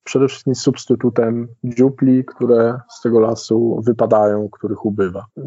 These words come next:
Nie jest naszym celem trzymanie za wszelką cenę w tym lesie pszczół, w tym znaczeniu, że jeśli do tej dziupli wprowadzi się dzięcioł, co już też, y, ma miejsce,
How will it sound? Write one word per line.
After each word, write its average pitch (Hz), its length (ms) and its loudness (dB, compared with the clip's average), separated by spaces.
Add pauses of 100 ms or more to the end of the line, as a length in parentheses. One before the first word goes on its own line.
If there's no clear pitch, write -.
(340)
Nie 190 180 6
jest 175 220 2
naszym 117 580 -2 (180)
celem 110 640 0 (180)
trzymanie 131 640 0
za 113 100 0
wszelką 110 440 -4
cenę 107 340 0
w - 100 -14
tym 113 160 -4
lesie 110 260 -2
pszczół, 120 580 -4
w - 40 -20
tym 143 160 2
znaczeniu, 127 540 0
że 117 200 2
jeśli 117 300 -2
do 113 120 2
tej 110 220 2
dziupli 117 400 0
wprowadzi 107 500 0
się 107 160 -2
dzięcioł, 110 480 0
co 98 220 -4
już 98 220 -10
też, - 400 -2
y, 117 60 -4 (680)
ma 110 160 0
miejsce, 107 580 0